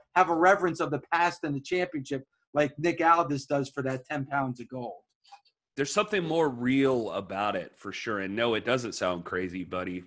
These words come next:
Speaker 2: Not on this show. <laughs> But, uh, no, we look at Nick Aldis like he is uh, the real world heavyweight champion, just like he says on Power. So would you say that he is,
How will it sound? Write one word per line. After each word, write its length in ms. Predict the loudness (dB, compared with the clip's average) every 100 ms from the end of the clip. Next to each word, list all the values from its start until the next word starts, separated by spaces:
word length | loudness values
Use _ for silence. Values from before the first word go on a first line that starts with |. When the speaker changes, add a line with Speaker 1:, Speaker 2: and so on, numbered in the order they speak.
| -8
Speaker 2:
Not 240 | -2 0
on 140 | 0 0
this 160 | -2
show. 360 | -2 -4 -8 -10
<laughs> 20 |
But, 260 | 0 0 4
uh, 220 | 4 4 0 -10 4
no, 160 | 6
we 120 | 8 8
look 200 | 6 6
at 100 | 2
Nick 200 | 2 6
Aldis 360 | 6 6 4
like 140 | 0 4
he 200 | 6 8
is 320 | 8 4 -2 -14 -20 -4
uh, 280 | 2 6 6
the 140 | 4 2
real 460 | 6 6 6 4
world 340 | 4 2 2 0
heavyweight 360 | 0 0 0
champion, 360 | 0 0 0 -4
just 160 | -2
like 100 | -4
he 80 | -4
says 240 | -2 -2 0
on 160 | -4
Power. 380 | 0 2 2 0
So 400 | 2 6 6 4
would 160 | 0 -2
you 140 | -2
say 360 | -4 0 0 2
that 180 | 0 -4
he 300 | -2 -2 0
is, 440 | 2 2 2 -4